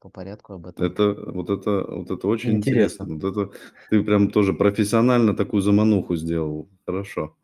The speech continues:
Speaker 2: <laughs>
Speaker 3: Так, но, э, давайте, я, а, аудиочат, э, на запись поставил.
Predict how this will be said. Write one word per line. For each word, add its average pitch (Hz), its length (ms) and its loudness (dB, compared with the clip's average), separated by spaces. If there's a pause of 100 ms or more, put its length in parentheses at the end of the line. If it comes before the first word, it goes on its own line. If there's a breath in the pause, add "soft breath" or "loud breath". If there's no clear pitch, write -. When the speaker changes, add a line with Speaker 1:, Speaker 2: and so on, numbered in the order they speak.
Speaker 2:
<laughs> - 720 -2 (1160 loud breath)
Speaker 3:
Так, 101 240 -2 (320 loud breath)
но, 127 480 0 (300)
э, 113 260 2
давайте, 123 400 4
я, 139 240 4
а, 131 320 8
аудиочат, 135 680 4
э, 110 300 2
на 117 120 0
запись 120 260 0
поставил. 156 560 4